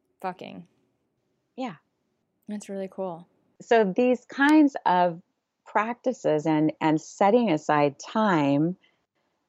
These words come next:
Speaker 2: I'm going back to my first marriage where things were, you know, difficult or were challenging for us, really became a way for us to in-, increase our intimacy and increase actually our turn on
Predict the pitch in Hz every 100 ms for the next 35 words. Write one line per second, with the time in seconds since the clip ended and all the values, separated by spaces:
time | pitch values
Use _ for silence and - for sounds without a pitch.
0 | 165 160 160 160 160 151 - - 156 143
1 | 151 - - 185 - 147 143 147 147 143
2 | 147 143 151 147 135 - _ _ 143 143
3 | 135 135 160 - 226 - 147 143 - 139
4 | 139 - 151 269 233 - 143 - 123 131
5 | 151 - - _ - - _ _ _ _
6 | _ _ 156 170 190 185 165 143 - 165
7 | 156 - 226 262 262 - 151 147 147 147
8 | 147 - 151 143 147 - - - 156 151
9 | 147 139 - _ _ _ - 151 - -
10 | 147 139 - 202 233 170 - 139 - 139
11 | 147 139 135 147 - - 143 139 147 -
12 | 185 196 - 143 - 143 135 135 131 -
13 | 202 202 151 131 135 131